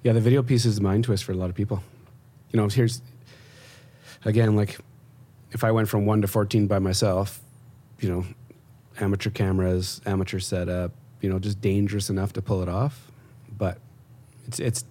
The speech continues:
it's taking a chance and actually trying to figure it out. But it's, that's kind of where all the,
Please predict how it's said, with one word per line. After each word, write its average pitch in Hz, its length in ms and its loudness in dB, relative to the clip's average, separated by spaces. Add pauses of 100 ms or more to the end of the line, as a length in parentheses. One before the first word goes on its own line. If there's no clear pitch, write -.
(100)
it's - 340 -4 (920)
taking 117 380 2
a 101 60 0
chance 104 760 -4
and 101 120 0
actually 92 260 -2
trying 92 180 -2
to 90 60 -6
figure 87 300 -2
it 80 80 -4
out. 98 200 0 (360)
But 98 180 -6
it's, 90 140 -4
that's - 360 -6
kind 104 160 -2
of 95 80 -2
where 87 120 -2
all 90 140 0
the, 82 280 -6